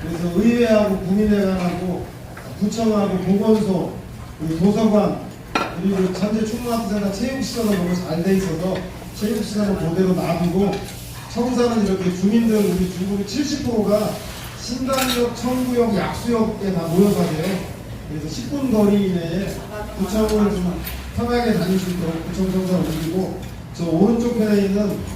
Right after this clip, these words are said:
현재 구청 청사 자리로 충무 아트센터를 옮겨서, 어, 저거는 적자가 일 년에 삼십육 억인데, 젊은 사람들이 뮤지컬 보러 많이 오는 을지로일 때는 젊은 사람들이 하루에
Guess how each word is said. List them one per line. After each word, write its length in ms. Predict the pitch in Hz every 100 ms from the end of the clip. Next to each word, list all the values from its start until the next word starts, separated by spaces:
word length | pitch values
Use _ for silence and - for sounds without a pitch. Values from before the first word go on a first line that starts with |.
| -
현재 300 | 240 233 233
구청 380 | - 180 202 202
청사 300 | 196 190 185 170
자리로 420 | 165 175 196 - - - - - - -
충무 320 | 254 277 269
아트센터를 720 | 208 190 196 196 208 196 190 170
옮겨서, 480 | 170 202 208 185 185
어, 240 | 196 180 - - - - - - 139 139 139
저거는 520 | 175 185 196 202 175 - - - - - - - -
적자가 420 | 208 220 240 220
일 160 | 208 220
년에 180 | 214
삼십육 560 | 202 247 247 226 196 190
억인데, 480 | 185 170 190 208 - - - - - 175
젊은 320 | 214 233 247
사람들이 460 | 233 226 208 202 180
뮤지컬 400 | 208 233 220 214
보러 160 | 202 180
많이 280 | 160 180
오는 300 | 180 180 185 - - - - 208
을지로일 580 | 233 - 254 240 220
때는 220 | 202 185 170
젊은 300 | 180 214 202
사람들이 440 | 202 190 170 175
하루에 540 | 208 202 202 190 -